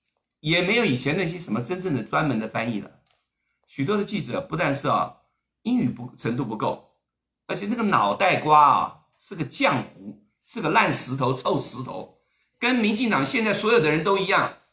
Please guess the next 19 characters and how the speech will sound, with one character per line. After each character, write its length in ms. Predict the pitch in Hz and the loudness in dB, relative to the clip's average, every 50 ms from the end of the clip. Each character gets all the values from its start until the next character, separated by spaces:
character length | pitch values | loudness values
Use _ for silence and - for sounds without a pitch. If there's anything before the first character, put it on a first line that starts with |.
| _ _ _ _ _ _ _ | _ _ _ _ _ _ _
是 120 | - - 220 | -12 -6 -4
那 80 | 226 | -2
个 100 | 196 196 | -2 -2
粪 400 | - - - - 311 277 220 190 | -4 -4 -6 2 2 4 4 4
缸 200 | - - - - | 4 4 4 4
里 80 | 160 131 | 4 2
的 100 | 131 135 | 0 0
臭 300 | - - - 269 196 135 | -2 2 4 4 4 4
石 300 | 123 - - - 131 151 | 2 -2 -4 -4 -4 -4
头， 420 | - 110 95 87 - - _ _ _ _ _ _ _ _ | -4 -4 -6 -6 -8 -14 _ _ _ _ _ _ _ _
是 160 | - - 247 | -8 -2 -2
那 80 | 240 | 2
个 80 | 214 190 | 4 4
老 280 | 175 135 131 123 123 - | 6 6 4 4 2 0
酱 280 | - 294 240 175 156 | 4 4 4 4 6
缸 160 | 185 185 190 | 4 4 4
里 100 | 160 113 | 4 0
的 80 | 104 104 | 0 -2
人。 360 | 92 - 64 - - _ _ | -6 -8 -12 -14 -18 _ _